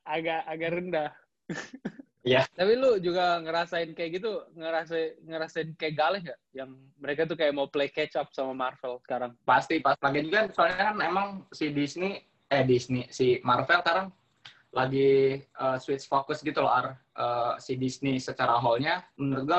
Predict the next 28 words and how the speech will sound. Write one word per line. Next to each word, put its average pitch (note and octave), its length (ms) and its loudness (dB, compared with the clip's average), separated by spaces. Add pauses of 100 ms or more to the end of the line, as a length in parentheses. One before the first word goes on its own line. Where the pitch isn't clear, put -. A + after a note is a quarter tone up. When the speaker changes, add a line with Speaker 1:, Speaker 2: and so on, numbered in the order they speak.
Speaker 2:
lagi, D#3+ 160 -4
dia F3+ 80 0
lagi E3+ 240 0
bikin C3+ 480 -2
bisnis, C#3 960 -2
eh, B2 240 -2
Disney C3 320 0
Plus - 480 -2
menjadi B2 720 0 (160)
is C3+ 160 -2
a C3 160 -2
thing C#3 240 -2
gitu C#3 160 -4
kan. A2+ 240 2
Jadi, C3 320 -4 (340)
Speaker 1:
Oh. C3 400 -2
Speaker 2:
Dia D3 80 4
benar-benar C3 400 0
banyak B2+ 320 0
Speaker 1:
Mhm. A#2 300 -8 (100)
Speaker 2:
Marvel C3+ 500 -2
Universe D3 460 -6
ke C3+ 160 -8
Disney B2+ 320 -8
Plus. C3+ 800 -6 (260)
Dan C3 300 -4
istilahnya D3 480 -8 (160)
timeline, C3+ 800 -6